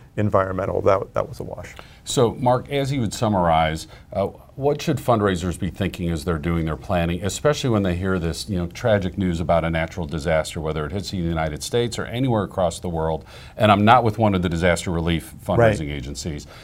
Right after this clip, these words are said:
Speaker 2: What does that mean for me as I'm doing my fundraising planning?
Speaker 1: I, I think it means that, um, y-, you don't have to think of yourself as in, with these major appeals,
Speaker 2: Mm-hmm.
Speaker 1: you don't have to think of yourself as in competition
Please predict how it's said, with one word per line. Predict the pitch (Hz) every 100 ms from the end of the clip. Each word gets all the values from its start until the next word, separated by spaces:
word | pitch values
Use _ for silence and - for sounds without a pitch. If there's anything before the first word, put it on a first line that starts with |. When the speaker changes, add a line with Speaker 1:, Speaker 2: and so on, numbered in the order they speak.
| - - - - -
Speaker 2:
What | 160
does | 156
that | 127 104
mean | 101
for | 82 98
me | 85
as | 78
I'm | 85 76
doing | 80
my | 76
fundraising | 73 87 73 69 69
planning? | - 73 64 64 -
Speaker 1:
I, | 190
I |
think | 214 185 185 285
it | 214
means | 156 160 139
that, | - 113 104 101 - -
um, | 110 104 101 101 98 - -
y-, | 175 - - - - - - 151
you | 135
don't | 226
have | 226 -
to |
think | - 151
of | 127
yourself | 113 120 104 98 -
as | 110 98 110
in, | 101 -
with | 143 123
these | 131 120
major | 123 127 151 127 107 87 -
appeals, | - - 98 104 104
Speaker 2:
Mm-hmm. | 90 90 90 -
Speaker 1:
you | 123
don't | 160 208
have | 196 185
to |
think | 131 156 139
of | 120
yourself | 110 - 107
as | 101 95
in | 101
competition | 98 123 113 101 - 98 - 82